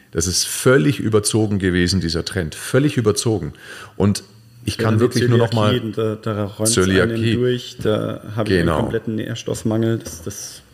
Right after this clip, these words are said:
Speaker 2: wenn ich das weiterhin, wenn ich, wenn ich das hab, oder Sprüh-Zöliakie, wenn ich, wenn ich das hab und weiterhin Weizenprodukte esse,
Speaker 1: Genau.
Speaker 2: dann bewege ich mich auf den Exitus zu. Also das ist eben nicht so, wo ich sage, ah, da geht's halt einem jedem mal ein bisschen schlechter, sondern das ist lebensbedrohlich,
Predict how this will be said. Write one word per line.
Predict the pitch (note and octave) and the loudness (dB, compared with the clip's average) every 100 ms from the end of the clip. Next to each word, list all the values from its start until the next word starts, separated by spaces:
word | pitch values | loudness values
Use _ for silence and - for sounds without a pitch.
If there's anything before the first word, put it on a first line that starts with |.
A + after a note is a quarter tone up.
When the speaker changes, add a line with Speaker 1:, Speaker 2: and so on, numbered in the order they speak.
| _ | _
Speaker 2:
wenn | - G#2+ | -2 -2
ich | - | 0
das | A2 - | -2 -2
weiterhin, | - - A2 A2+ A#2+ - - _ _ _ - | -4 -4 -8 -8 -12 -18 -20 _ _ _ -6
wenn | G#2+ | -4
ich, | F#2+ | -2
wenn | G#2+ | -4
ich | G#2 | -4
das | - - | -6 -6
hab, | A2 - - | -6 -8 -8
oder | G2+ | -6
Sprüh-Zöliakie, | - - B2+ C3 A2 G#2+ G#2 - A2+ | -6 -2 -2 -2 -4 -4 -4 -2 0
wenn | A2 | 0
ich, | - - | -2 -6
wenn | - | -6
ich | G#2 | -4
das | A2 | -4
hab | G#2+ | -4
und | G#2+ | -2
weiterhin | G#2+ G#2+ G#2 | -2 -2 -4
Weizenprodukte | F#2+ - A#2+ A2+ A#2 - | -4 -6 -4 -4 -2 0
esse, | - - - - - | 0 -2 -10 -12 -6
Speaker 1:
Genau. | E2+ D2 | -2 0
Speaker 2:
dann | A2 A2 | 0 0
bewege | G#2+ A2+ | 0 0
ich | A2+ A#2+ | 2 2
mich | A2 | 2
auf | A2 G2 | -2 -4
den | - G#2 | -2 0
Exitus | - - B2 - A2+ - | -2 -2 -2 0 0 0
zu. | - G#2 - - | 0 0 -2 -6
Also | G2 G#2 G#2 | -4 0 -2
das | G2 | -2
ist | - - | -2 -2
eben | G#2+ | 2
nicht | G#2+ A#2 | 2 2
so, | A2+ | 0
wo | G#2+ | 0
ich | G2+ | 0
sage, | G#2+ G2+ | -2 0
ah, | |
da | G#2 | 0
geht's | F#2+ - | -2 -2
halt | G2 | -2
einem | F2 G2+ | 0 2
jedem | G2+ G2+ | 4 4
mal | G2+ G2 | 4 2
ein | G2+ | 0
bisschen | G2 G2 | 0 -2
schlechter, | - A2 - G#2 | 0 -2 -2 -4
sondern | F#2 G2 G2 - - - - - - - - - | -2 -2 -4 -6 -18 -20 -20 -20 -20 -20 -20 -8
das | - A2 | -4 -2
ist | - | 0
lebensbedrohlich, | A2 A#2+ B2+ B2+ A2 - F#2+ F#2 | 2 2 2 0 -4 -4 -4 -4